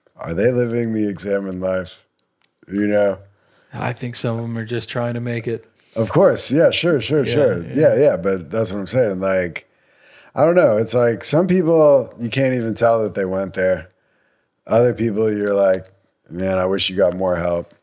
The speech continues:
Speaker 2: You're right.
Speaker 1: And then
Speaker 2: Yeah, as I was making the point, I was gonna try and, like, define a specific sort of Excel alum, and I just don't know an elegant way to do that.
Speaker 1: Yeah, yeah, there's a
Speaker 2: And I feel like that makes the point collapse on some level. Like, if not, if it didn't happen that way for everyone, then clearly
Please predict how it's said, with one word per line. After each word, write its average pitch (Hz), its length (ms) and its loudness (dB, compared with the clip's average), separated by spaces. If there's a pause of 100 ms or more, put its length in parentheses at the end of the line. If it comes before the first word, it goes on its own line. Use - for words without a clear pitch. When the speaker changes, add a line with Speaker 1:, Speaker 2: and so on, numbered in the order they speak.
(140)
Speaker 2:
You're 202 180 4
right. 107 340 2
Speaker 1:
And 95 300 -4
then 95 420 -2
Speaker 2:
Yeah, 156 340 4
as 208 120 2
I 226 60 4
was 185 120 0
making 180 260 -2
the 151 60 -2
point, 143 300 -2
I 120 60 0
was 123 180 -2
gonna 123 220 -2
try 135 340 -2
and, 131 180 -4
like, 123 420 -4
define 131 640 -2
a 120 60 -2
specific - 600 -4
sort 127 420 -2
of 135 320 -2
Excel 139 400 0
alum, 135 380 -2
and 117 80 -2
I 117 80 -2
just 113 180 -6
don't 117 200 -4
know 117 160 -4
an 113 100 -6
elegant 113 340 -4
way 117 140 -4
to 110 100 -8
do 120 240 -8
that. 135 300 -6
Speaker 1:
Yeah, 135 240 6
yeah, 127 260 4
there's 139 280 2
a 147 80 2
Speaker 2:
And 185 260 4
I 170 80 0
feel 170 200 -2
like 139 180 0
that 135 140 -4
makes 131 220 -6
the 151 80 -8
point 127 300 -6
collapse 131 600 -4
on 120 160 -10
some 131 280 -4
level. 131 420 -6 (180)
Like, 120 220 -4
if 117 140 -10
not, 135 160 -2
if 139 120 -6
it 127 80 -8
didn't 139 260 -4
happen 139 300 -4
that 127 140 -2
way 135 140 -4
for 135 180 -6
everyone, 139 440 -2
then 110 140 -6
clearly 123 580 -6